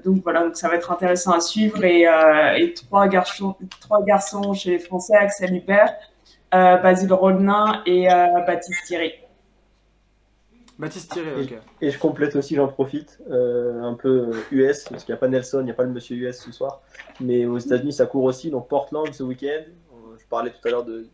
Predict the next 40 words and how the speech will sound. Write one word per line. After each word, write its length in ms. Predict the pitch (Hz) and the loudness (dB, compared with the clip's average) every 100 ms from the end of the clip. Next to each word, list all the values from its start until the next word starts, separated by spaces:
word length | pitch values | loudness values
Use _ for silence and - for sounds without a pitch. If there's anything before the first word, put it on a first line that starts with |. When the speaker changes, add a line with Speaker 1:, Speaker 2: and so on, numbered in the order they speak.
| _ _ _ _ _ | _ _ _ _ _
Speaker 3:
de, 200 | 123 117 | -14 -12
du 160 | 113 120 | -12 -6
demi-fond, 400 | 123 135 131 143 | 0 0 2 2
il 40 | |
y 20 | 127 | 2
aura 100 | 113 | 0
aussi 180 | 110 120 | -2 -4
la 120 | 113 | -2
rentrée 240 | 117 120 | -2 -6
de 40 | 120 | -2
Galen 240 | 139 135 | -2 0
Rupp 200 | 127 139 - _ | -4 -6 -14 _
sur, 360 | - 117 110 - | -16 -16 -16 -14
sur 160 | 117 | -12
dix 120 | 120 | -10
mille. 300 | 123 151 190 - _ 131 | -8 -8 -10 -12 _ -18
Speaker 2:
Mm. 20 | 127 _ - | -18 _ -2
Speaker 3:
Euh, 600 | 123 117 117 117 117 117 - | 0 0 -4 -6 -6 -8 -10
et, 360 | 135 135 135 135 - | -10 -8 -8 -10 -10
et 100 | 147 | -8
il 20 | |
y 80 | 151 | -4
a 80 | 139 | -2
aussi 220 | 135 - | -4 -6
les 80 | 147 | -4
N 120 | 135 | -4
C 180 | 135 - 139 | -6 -8 -4
A 80 | |
A, 340 | 143 160 160 127 | -4 -4 -4 -2
euh, 160 | 117 - | -4 -4
Est-Ouest 560 | 143 139 147 156 - 143 | -6 -6 -6 -6 -6 -8
là, 220 | 151 143 | -8 -6
euh, 160 | 120 117 | -10 -12
de, 260 | 117 117 117 | -20 -20 -20
de 40 | |
qualification, 760 | - 127 127 - 127 143 160 165 | -12 -12 -10 -2 -2 -2 -6 -8
donc 120 | - | -12
ça 180 | - 110 | -8 -8
a 40 | |
démarré 440 | 110 113 110 113 | -6 -6 -6 -8